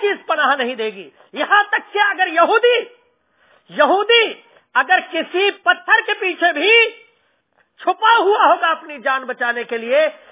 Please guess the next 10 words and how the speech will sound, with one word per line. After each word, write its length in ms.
تو 100
پتھر 440
بھی 180
پکار 580
کر 140
کے 120
اٹھے 420
گا، 140
اٹھے 360
گا، 180